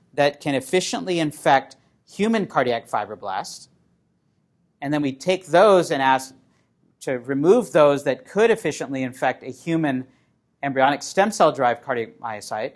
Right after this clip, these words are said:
And we did this round of selection about seven times and finally came up with an A A V that had, in fact, greater tropism for a human cardiac fibroblast. So then the question is,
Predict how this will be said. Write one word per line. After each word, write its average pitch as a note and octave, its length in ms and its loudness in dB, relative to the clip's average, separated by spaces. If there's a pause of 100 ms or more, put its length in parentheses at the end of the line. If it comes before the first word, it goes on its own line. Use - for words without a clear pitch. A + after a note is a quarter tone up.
(400)
And C#3+ 100 -6
we C#3+ 120 -4
did F3 240 -2
this D#3+ 340 0
round D3+ 380 2
of D#3 80 0
selection B2+ 400 -4
about A2+ 280 -4
seven D#3 320 -4
times G#2+ 460 -8 (640)
and C#3 140 -8
finally G3+ 500 6
came D3+ 300 -2
up C#3 300 2 (240)
with C#3+ 320 -2
an C3+ 140 -2
A F#3 340 4
A - 20 4
V D3 200 -2
that C3 140 0 (140)
had, G#3 360 2
in D3+ 200 -8
fact, B2+ 460 0
greater E3 360 2
tropism B2 680 -4 (420)
for C3+ 240 0
a A#2+ 60 0
human D#3 680 -4
cardiac A2+ 420 -6
fibroblast. B2+ 640 0 (320)
So - 140 -8
then E3+ 140 -2
the F#3+ 80 -4
question D#3 400 0
is, A#2+ 280 -4